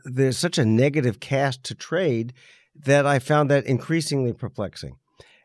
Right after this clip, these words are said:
And I finished the administration, and I got invited to be a fellow at the Kennedy School,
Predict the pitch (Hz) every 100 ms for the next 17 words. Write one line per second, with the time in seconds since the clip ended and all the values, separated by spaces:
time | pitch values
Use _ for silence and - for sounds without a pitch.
0 | - 139 131 127 131 208 165 170 151 131
1 | 117 127 120 - 135 117 113 120 123 117
2 | 123 117 127 135 135 127 127 139 120 117
3 | 117 104 - 160 143 117 107 95 - -
4 | 143 120 - - 90 95